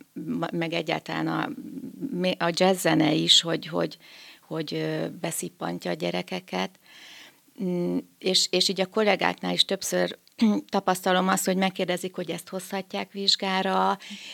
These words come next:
Akkor én azt mondom, hogy hát vizsgára nem, megtanulhatják, de a vizsgán ne. Tehát, hogy, hogy, ö,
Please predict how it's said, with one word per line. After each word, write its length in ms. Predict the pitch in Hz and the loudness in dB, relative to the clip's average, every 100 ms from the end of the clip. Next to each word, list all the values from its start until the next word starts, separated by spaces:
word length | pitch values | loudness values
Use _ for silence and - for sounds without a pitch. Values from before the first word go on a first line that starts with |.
| - - - 220 - | -18 -8 -4 -4 -6
Akkor 280 | - 185 196 | -8 -6 -2
én 100 | 196 | 0
azt 200 | 202 - | 0 0
mondom, 260 | 196 185 185 | -2 -2 -2
hogy 140 | 185 | -2
hát 180 | 185 185 | -6 -4
vizsgára 540 | 202 214 - 190 175 | 2 2 2 0 0
nem, 260 | 180 185 175 | -2 -2 0
megtanulhatják, 920 | 180 185 - 190 185 180 185 170 170 | -2 -2 -4 -4 -4 -6 -6 -6 -6
de 100 | 165 | -4
a 60 | 165 | -6
vizsgán 580 | 160 185 180 - 160 160 | -6 -2 0 0 -4 -4
ne. 260 | 165 165 | -4 -4
Tehát, 420 | 165 165 160 165 - | -6 -6 -4 -4 -4
hogy, 220 | 170 170 - - - - - | -4 -4 -10 -16 -14 -16 -10
hogy, 260 | - 175 170 | -4 -2 0
ö, 300 | 175 170 175 | 2 2 2